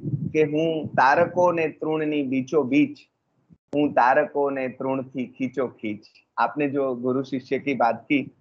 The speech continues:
उत्तम गुरुजन और उत्तम शिष्य की बात, तो वो बोलते हैं, "तारक और तृण की मैं बीचों बीच बैठी हूँ और उनसे खींचो खींच,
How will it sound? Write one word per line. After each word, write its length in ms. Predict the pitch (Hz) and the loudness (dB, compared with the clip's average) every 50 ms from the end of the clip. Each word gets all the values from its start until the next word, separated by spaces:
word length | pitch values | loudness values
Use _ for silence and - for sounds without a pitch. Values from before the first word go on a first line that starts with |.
| _ _ | _ _
उत्तम 400 | 147 139 - - 156 147 143 127 | -4 -4 2 2 2 2 4 2
गुरुजन 400 | 127 131 143 143 165 180 196 196 | 2 2 2 2 2 0 -2 0
और 180 | - 127 127 - | -2 0 0 0
उत्तम 340 | 139 - - - 127 123 | -2 -2 -2 -2 -2 -2
शिष्य 420 | 120 - - 120 - - - 139 127 | -4 -6 -10 -12 -12 -4 -4 -4 -4
की 160 | 113 135 131 | -2 -4 -4
बात, 320 | 117 110 107 123 - - _ _ _ _ - - | -2 0 -2 -2 -2 -6 _ _ _ _ -6 -2
तो 100 | 139 139 | 0 4
वो 120 | 139 139 | 4 4
बोलते 320 | 131 135 139 135 135 - 151 | 4 4 2 2 2 0 0
हैं, 140 | 143 135 127 | 0 0 2
"तारक 440 | - 139 139 160 180 185 180 - - | 4 4 4 6 4 2 0 0 0
और 160 | 151 147 143 | 0 0 0
तृण 320 | 123 - - 151 156 156 156 | -2 -4 -4 -2 -2 -2 -4
की 240 | 156 - 151 147 139 | -4 -4 -4 -4 -2
मैं 240 | 139 135 135 131 | -2 -4 -4 -6
बीचों 640 | 117 - - - 127 131 135 127 - - 156 139 120 | -8 -10 -14 -8 -2 -2 -2 0 2 2 0 2 2
बीच 280 | 156 180 202 170 - | 0 0 0 -2 -4
बैठी 320 | - 135 127 123 120 135 127 | -2 0 0 0 0 -4 -6
हूँ 200 | 123 123 123 120 - _ _ _ _ _ _ | -6 -6 -8 -10 -12 _ _ _ _ _ _
और 160 | 131 127 131 | -2 0 0
उनसे 340 | 135 139 135 135 - 135 127 | -2 -2 -4 -2 0 0 0
खींचो 400 | 131 - - 156 143 - 151 135 | -2 -2 -4 -4 0 0 0 0
खींच, 400 | - - - 165 151 143 - - | 0 0 2 4 4 4 2 -2